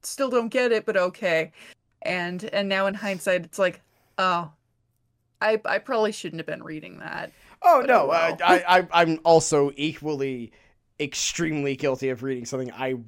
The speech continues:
Speaker 2: really shouldn't have been reading at that age. <laughs>
Speaker 1: And it is that the joy of the internet. It's just absolutely no supervision at all. <laughs>
Speaker 2: Oh, yeah, like, early two thousand internet, like, you could just literally be, like,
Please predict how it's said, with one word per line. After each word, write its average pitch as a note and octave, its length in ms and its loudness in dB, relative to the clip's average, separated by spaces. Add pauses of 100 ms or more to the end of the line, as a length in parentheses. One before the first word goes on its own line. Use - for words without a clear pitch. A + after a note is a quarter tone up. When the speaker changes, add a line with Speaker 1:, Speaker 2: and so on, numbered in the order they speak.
Speaker 2:
really B2+ 340 -4
shouldn't B2+ 280 -8
have A#2 140 -10
been B2 160 -10
reading A#2 300 -12
at A#2 120 -12
that A#2+ 200 -10
age. A#2+ 520 -10
<laughs> - 60 -20 (1300)
Speaker 1:
And F#4 200 -18
it - 240 -18
is - 160 -20 (100)
that G4+ 220 -4
the D#4 80 -2
joy C4+ 380 0
of G3 100 -10
the G3 240 -6
internet. F#3 420 -2
It's F3 200 -8
just G3+ 260 -8 (400)
absolutely B3 760 -2
no F#3+ 220 2
supervision F3 760 -6
at D#3 120 -4
all. D#3 460 -2
<laughs> - 300 -14
Speaker 2:
Oh, C4 160 2
yeah, E3+ 380 0
like, F3+ 200 0
early F4 320 2
two G4 160 6
thousand A#3+ 380 6
internet, G#3 580 2
like, D#3+ 300 -2
you G3+ 180 -4
could A#3 260 -2
just F3+ 200 0
literally E3+ 420 4
be, D#3 220 -2
like, C3+ 500 2